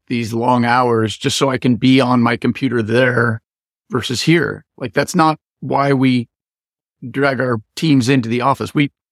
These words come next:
we want our teams in the office for a different reason. It has to do with interaction. It has to do with, um, team chemistry. It has to do with culture.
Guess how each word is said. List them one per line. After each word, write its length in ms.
we 100
want 240
our 100
teams 300
in 80
the 80
office 380
for 180
a 80
different 300
reason. 260
It 80
has 240
to 80
do 160
with 180
interaction. 640
It 120
has 180
to 80
do 180
with, 260
um, 400
team 240
chemistry. 560
It 80
has 180
to 80
do 160
with 140
culture. 500